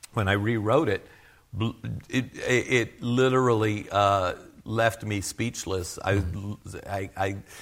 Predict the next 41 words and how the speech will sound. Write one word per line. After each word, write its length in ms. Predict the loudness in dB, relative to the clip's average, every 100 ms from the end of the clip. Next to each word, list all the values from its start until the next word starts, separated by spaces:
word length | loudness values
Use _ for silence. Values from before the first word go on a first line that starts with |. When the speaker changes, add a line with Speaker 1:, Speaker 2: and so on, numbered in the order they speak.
| -20 -8
Speaker 1:
there 160 | 2 4
is 140 | 4 0
this, 160 | -4 0
I, 180 | 0 0
I 100 | -2 -2
typed 440 | 4 6 6 2
it 180 | 0 0
and 160 | -4 0
looked 220 | 0 0
at 100 | 0
what 140 | 0 2
I 80 | 2
had 200 | -2 2
typed 400 | 4 6 2 -8 -20 _ _ _ _ _ _ _ _ _ -18 -6
and 120 | 0
realized, 460 | 6 8 8 6 0 -14 -20 -20 _ _ _ -4
"Why 320 | 6 8 10
didn't 180 | 6 6
I 60 |
realize 500 | 4 6 8 8 6
this 220 | 0 -2 -2
before?" 540 | -6 2 6 6 4
But 240 | 2 -2
this 200 | 0 -2
is 140 | -2 -2
where 220 | 2 2
the 100 | 2
book 300 | 2 0 0
was 160 | 0 2
always 320 | 2 0 -2
headed. 320 | -2 -2 -4 -10 _ _ _ _ _ _ _ _ _ _ _ -2
And 160 | 0 0
I'm, 240 | -2 -2 -2
I'm 140 | 2
not 200 | 4 4
gonna 280 | 2 -2 -2 -12 _ _ -18
spoil 500 | -14 2 6 6 6
it 80 | 2
here, 160 | 0
no 160 | 2 0
spoilers, 560 | 2 4 4 4 0